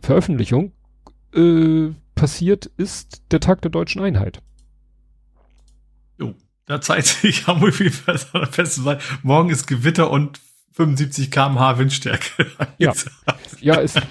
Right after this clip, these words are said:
Speaker 1: man sollte, man sollte vielleicht, äh, heute schon hingegangen sein. Also ich hab heute schon
Speaker 2: <laughs>
Speaker 1: Bilder gesehen, äh, also die, die haben eben,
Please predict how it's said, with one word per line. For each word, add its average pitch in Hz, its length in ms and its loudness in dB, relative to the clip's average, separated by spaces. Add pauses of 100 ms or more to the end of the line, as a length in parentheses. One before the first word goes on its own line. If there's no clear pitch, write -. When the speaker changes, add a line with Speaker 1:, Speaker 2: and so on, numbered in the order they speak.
(1400)
Speaker 1:
man 165 200 4
sollte, 147 460 2
man 156 160 2
sollte 127 240 0
vielleicht, - 400 0
äh, 151 260 -6
heute 127 320 2
schon 127 220 -4
hingegangen 117 540 2
sein. 113 360 2
Also 120 280 -4
ich 120 140 -4
hab - 180 -2
heute 127 200 0
schon 123 200 -4
Speaker 2:
<laughs> 120 140 -4
Speaker 1:
Bilder 120 340 4
gesehen, 117 680 0
äh, 113 640 -4
also 110 180 -2
die, 104 220 -4
die 107 320 -6
haben 117 240 0
eben, 107 500 -4